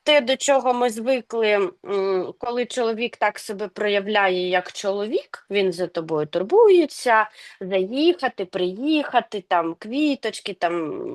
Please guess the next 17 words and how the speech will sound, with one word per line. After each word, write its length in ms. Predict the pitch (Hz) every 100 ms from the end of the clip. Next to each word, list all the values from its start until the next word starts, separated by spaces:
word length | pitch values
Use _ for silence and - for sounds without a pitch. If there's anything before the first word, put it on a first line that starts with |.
| - -
ресторанчик, 960 | 196 196 - 196 277 294 269 240 208
все 320 | - - 214
він 160 | 196 180
там 200 | 185 180
організував, 960 | 185 185 185 190 196 190 233 320 302 285 - - - -
то 120 | 277
тут 380 | 277 - 453 -
так 280 | 277 294 -
не 360 | 247 247 240 226
завжди 480 | 202 190 170 156 165
працює. 640 | - 170 - 185 170 160 - - -
Тільки 360 | 330 440 370 294
якщо 360 | 247 - 330
чоловік 480 | - 262 240 247 -
каже: 380 | 214 180 170 156 - -
«Так, 280 | - 214 -
я 240 | 226 277